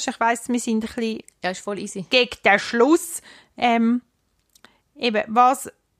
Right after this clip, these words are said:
Speaker 1: wie geht's denn euch? Und was macht ihr? Oder
Speaker 2: Und
Speaker 1: wie
Speaker 2: was machen
Speaker 1: schützt
Speaker 2: wir?
Speaker 1: ihr euch auch gegen den, gegen den negativen Self-Talk zum Beispiel? Oder wie kannst du denn dem entgegenwirken? Oder eben das mit der Erfolgsliste finde ich super.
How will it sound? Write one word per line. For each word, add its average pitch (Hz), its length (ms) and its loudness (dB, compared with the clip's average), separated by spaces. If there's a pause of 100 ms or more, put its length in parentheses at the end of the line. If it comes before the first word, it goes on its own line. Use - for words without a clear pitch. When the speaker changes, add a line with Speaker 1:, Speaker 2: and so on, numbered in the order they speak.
(420)
Speaker 1:
wie 240 200 -4
geht's 185 340 2
denn 165 240 -2
euch? 190 420 4
Und 359 160 6 (180)
was 202 200 4
macht 190 400 -2
ihr? 202 500 0 (320)
Oder 214 160 0
Speaker 2:
Und 208 80 0
Speaker 1:
wie 220 60 0
Speaker 2:
was 196 80 -2
machen 185 80 -2 (200)
Speaker 1:
schützt - 80 -6
Speaker 2:
wir? 339 220 2 (120)
Speaker 1:
ihr 320 80 6
euch 320 200 0
auch 226 200 0
gegen 220 220 0 (160)
den, 196 340 -2 (1200)
gegen 269 180 2 (100)
den 302 140 4
negativen 247 580 -2
Self-Talk 185 840 0
zum 202 140 0
Beispiel? 190 340 -2
Oder 196 280 0
wie 214 180 2 (960)
kannst - 400 0
du - 100 -8
denn 208 80 4
dem 190 160 4
entgegenwirken? 220 920 0
Oder 196 240 -2
eben 226 220 2
das 226 260 2
mit 220 160 0
der 190 80 4
Erfolgsliste 247 680 -2
finde 220 180 2
ich 190 60 -4
super. 294 440 2